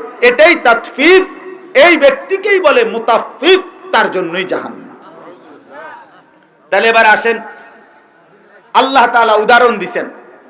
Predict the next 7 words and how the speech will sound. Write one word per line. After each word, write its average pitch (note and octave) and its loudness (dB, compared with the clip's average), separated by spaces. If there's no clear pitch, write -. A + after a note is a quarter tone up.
প্রথম D4 2
ব্যাখ্যাটার B3+ -2
উদাহরণ C4 4
আল্লাহ A#3 2
নিজেই A3+ 0
দিয়ে G#3 2
দিছেন। D3+ -6